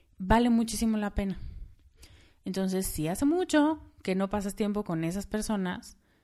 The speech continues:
pues mira, termina de oír el podcast y agéndate una cita,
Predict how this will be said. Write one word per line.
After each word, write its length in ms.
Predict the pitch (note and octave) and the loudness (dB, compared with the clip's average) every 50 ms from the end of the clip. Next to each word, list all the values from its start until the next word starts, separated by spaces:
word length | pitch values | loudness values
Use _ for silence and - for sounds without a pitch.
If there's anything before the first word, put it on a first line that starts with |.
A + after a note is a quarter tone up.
| _ _ _ - - | _ _ _ -16 -10
pues 160 | - G3 F3+ | -8 -6 -4
mira, 240 | F3+ E3+ E3 D#3 E3 | -4 -4 -4 -6 -4
termina 400 | - - E3 E3+ E3+ E3+ F3 E3+ | -2 -2 0 0 0 0 0 0
de 100 | E3+ E3+ | 0 0
oír 140 | E3+ E3+ E3+ | -2 -2 -2
el 120 | E3+ F3 E3+ | -2 -2 -2
podcast 540 | - E3 E3 E3+ - E3 E3+ E3+ - - - | -4 -4 -4 -4 -4 -4 -4 -4 -6 -10 -8
y 140 | - F3+ E3 | -6 -4 -4
agéndate 760 | D#3+ - - E3+ E3+ E3+ E3+ E3+ E3+ - E3+ E3+ F3 F3 - - | -4 -4 -4 -6 -4 -4 -4 -4 -2 -2 -2 -2 -2 -4 -6 -6
una 300 | F#3+ F3 E3+ E3 D#3+ D#3+ | -4 -2 -2 -2 -4 -4
cita, 500 | - - F3+ F3 E3+ - - C#3 - | -6 -6 -8 -8 -8 -8 -12 -14 -14